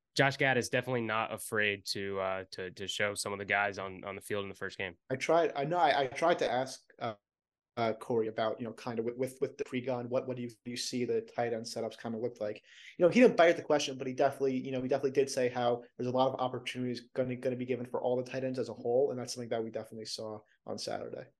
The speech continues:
Speaker 1: Absolutely. Andrew, uh, anything else that stood out to you as a, on a positive note, uh, from Maryland's performance?
Speaker 2: On a positive note from Maryland's performance, I think we, I think the quarterback play, you know,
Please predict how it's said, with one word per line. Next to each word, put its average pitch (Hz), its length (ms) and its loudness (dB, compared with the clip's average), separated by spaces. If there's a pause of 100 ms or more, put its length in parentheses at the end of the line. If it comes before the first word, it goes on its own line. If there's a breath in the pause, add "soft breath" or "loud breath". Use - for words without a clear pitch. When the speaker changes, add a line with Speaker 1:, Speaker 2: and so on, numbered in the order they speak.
(420)
Speaker 1:
Absolutely. 107 460 2
Andrew, 113 320 -2 (180)
uh, 101 320 2 (220)
anything 120 260 2
else 117 200 2
that 113 120 -2
stood 113 160 0
out 107 140 0
to 117 100 -2
you 117 140 0
as 104 100 -2
a, 95 300 -4
on 98 60 -2
a 95 40 -4
positive 113 400 2
note, 117 340 0
uh, 110 260 -2
from 113 180 -4
Maryland's 117 260 0
performance? 131 480 -4 (640)
Speaker 2:
On 143 120 2
a 156 40 6
positive 170 500 -2
note 165 160 -4
from 139 140 -8
Maryland's 131 280 -4
performance, - 720 -6 (1000)
I 123 60 0
think 180 240 -4
we, 202 140 -2
I 127 80 0
think 143 180 -6
the 123 80 -10
quarterback 180 480 2
play, 175 380 -4
you 127 80 -6
know, 123 280 -2